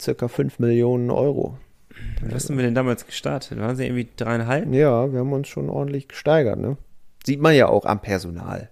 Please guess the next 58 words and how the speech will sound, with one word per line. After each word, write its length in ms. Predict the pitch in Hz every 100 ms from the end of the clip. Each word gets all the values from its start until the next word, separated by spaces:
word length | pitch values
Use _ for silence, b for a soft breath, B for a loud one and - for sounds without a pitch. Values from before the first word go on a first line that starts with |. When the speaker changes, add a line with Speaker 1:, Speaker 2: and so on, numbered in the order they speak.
| -
Speaker 1:
ne? 240 | 110 113 120
Wenn 140 | 101
Speaker 2:
Ja, 220 | 107 120 139
Speaker 1:
du 60 |
Speaker 2:
definitiv, 600 | 123 120 131 117 156 170
Speaker 1:
als, 160 | 120 117
Speaker 2:
klar. 120 | 147
Speaker 1:
also 160 | - 135
ich 240 | 139 131
sag 160 | 139 131
mal 160 | 131 123
ehrlich, 380 | 127 127 123 - - _ _ _
klar 340 | - 135 135 131
ist 160 | -
das 120 | 127 -
familiär 520 | 131 123 117 120 127
und 160 | 120
schön 220 | - 127 117
und 140 | 113
toll, 200 | 131 123
aber 200 | 110 110
als 200 | 110 -
ob 160 | 113 -
die 120 | 107
Slowenen 500 | - 104 104 104 104
aus 320 | - 95 -
heiterem 320 | 101 95 90
Himmel 160 | 90 90
hier 120 | 90 87
bleiben. 300 | 78 87 85
So 120 | 85
Speaker 2:
Ja, 60 | 78
Speaker 1:
ehrlich 120 | 98
Speaker 2:
das, 60 | 101
Speaker 1:
müssen 180 | 104
wir 60 | 107
Speaker 2:
genau 80 | 95
Speaker 1:
ja 40 |
auch 40 | 90
Speaker 2:
das 80 | -
Speaker 1:
sein, 220 | 98 101
Speaker 2:
ist 80 | -
ja 60 |
das, 40 | 117
Speaker 1:
ne? 60 | 131
Speaker 2:
was 120 | 110
ich 60 |
Speaker 1:
Das 80 | -
Speaker 2:
meine. 340 | 117 113 107 104
Hinterher 340 | 139 139 131
kommt's 300 | 120 135 117
auf 80 | 117
das 180 | 113 -
Geld 180 | 110 80
an, 160 | 117
darum 220 | 107 104
kann 160 | 104 110
ich 200 | 107 -